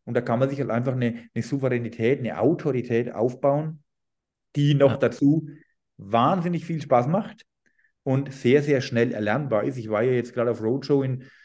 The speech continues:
Speaker 1: in etlichen deutschen Städten und ich hab dann in zwei Trainings das mal gestoppt. Also die reine Mathematik, die man beherrschen muss,
Speaker 2: Mhm.
Speaker 1: die ist erklärt in fünfzehn Minuten.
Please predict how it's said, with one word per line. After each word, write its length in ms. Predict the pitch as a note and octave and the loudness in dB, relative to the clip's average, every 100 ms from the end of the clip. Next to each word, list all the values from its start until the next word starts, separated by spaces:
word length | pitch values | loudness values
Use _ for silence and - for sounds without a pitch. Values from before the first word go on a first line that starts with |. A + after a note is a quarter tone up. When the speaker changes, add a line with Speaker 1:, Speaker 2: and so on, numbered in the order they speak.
| _ _ | _ _
Speaker 1:
in 180 | - A#2 | -10 -6
etlichen 360 | A#2+ B2 B2+ | -4 -4 -2
deutschen 380 | A#2+ A2 A#2 B2+ | 2 2 2 -4
Städten 560 | B2 A2+ A2+ E3+ F3+ - - | -2 -2 -2 -4 -6 -12 -8
und 80 | A#2 | 0
ich 100 | B2+ | 0
hab 140 | C3 | 2
dann 160 | D3+ C3+ | 0 0
in 140 | B2 | -2
zwei 240 | A#2 A2 | 0 0
Trainings 400 | A#2+ A#2 A#2 D3 | 2 0 0 -4
das 120 | - A#2+ | -8 -4
mal 200 | A#2 A2+ | -4 -4
gestoppt. 340 | A2 C#3+ B2+ | -4 -4 -2
Also 240 | A2+ A2+ - - _ - | -2 -2 -4 -20 _ -10
die 120 | A#2 | -2
reine 580 | G#2+ A2 D3+ A3+ A3+ A3+ | 2 4 4 4 2 0
Mathematik, 840 | F#3+ E3 E3+ D#3+ D3+ F#3 F#3 - _ _ _ _ | 0 -2 0 -2 0 -2 -4 -14 _ _ _ _
die 80 | B2 | -6
man 120 | A#2+ | -4
beherrschen 460 | A#2+ A2 D3 B2+ A#2 | 0 2 2 2 -4
muss, 320 | F2+ - - | -8 -12 0
Speaker 2:
Mhm. 400 | G2 G2 G#2 - _ _ _ _ _ _ _ _ - | 4 6 4 2 _ _ _ _ _ _ _ _ -10
Speaker 1:
die 80 | B2+ | -4
ist 80 | C#3 | 0
erklärt 360 | C3 C3 C#3 | 0 4 4
in 80 | D3+ | 2
fünfzehn 400 | C#3+ C#3+ - C#3 | -6 -8 -6 -4
Minuten. 420 | A#2+ A#2 G#2 - | -2 -4 -6 -14